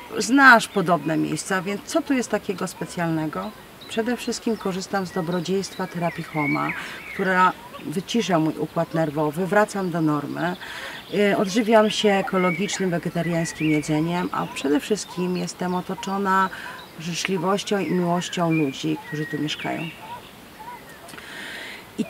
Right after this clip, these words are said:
to wszystko razem powoduje, że nawiązuję kontakt ze sobą.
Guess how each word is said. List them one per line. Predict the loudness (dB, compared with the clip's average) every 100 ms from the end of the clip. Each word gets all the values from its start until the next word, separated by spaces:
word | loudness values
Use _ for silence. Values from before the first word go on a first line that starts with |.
| 4
to | 4
wszystko | 6 2 2 2 6
razem | 8 10 8 8 6 4
powoduje, | 0 2 0 2 4 6 8 8
że | 8 6
nawiązuję | 8 6 6 6 6 6
kontakt | 2 0 0 -2
ze | -2
sobą. | -4 0 -2 -2 -4